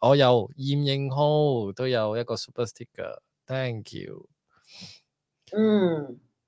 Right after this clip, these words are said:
Speaker 1: 係。
Speaker 2: 好啦，接，接最後一個電話啦，今晚。
Speaker 1: 係，
Speaker 2: 係。
Speaker 1: 最後通-
Speaker 2: 畀多一位朋友打入嚟，再傾多一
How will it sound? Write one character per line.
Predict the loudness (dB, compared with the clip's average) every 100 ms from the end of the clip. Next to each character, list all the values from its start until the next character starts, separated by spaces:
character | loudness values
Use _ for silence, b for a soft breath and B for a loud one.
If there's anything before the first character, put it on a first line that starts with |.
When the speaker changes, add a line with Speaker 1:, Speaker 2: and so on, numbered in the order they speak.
| _ _ _ _
Speaker 1:
係。 | -4 -2 -2 -2 0 10
Speaker 2:
好 | 12
啦， | 12
接， | 12 10 10
接 | 8 10
最 | 10 12
後 | 12 10
一 |
個 | 12 10
電 | 8 4
話 | 6
啦， | 8 8
今 | 6 4
晚。 | 4 4 4 4 2 -4 _ _ _ _ _ -4 6
Speaker 1:
係， | 8
Speaker 2:
係。 | 10
Speaker 1:
最 | 10
後 | 10 6
通- | 6 10
Speaker 2:
畀 | 12
多 | 12 12
一 | 12 12 12
位 | 12 12
朋 | 10 6
友 | 8
打 | 10 10 8
入 |
嚟， | 4 4
再 | 4
傾 | 4 2 10
多 | 12 12 10
一 | 8 4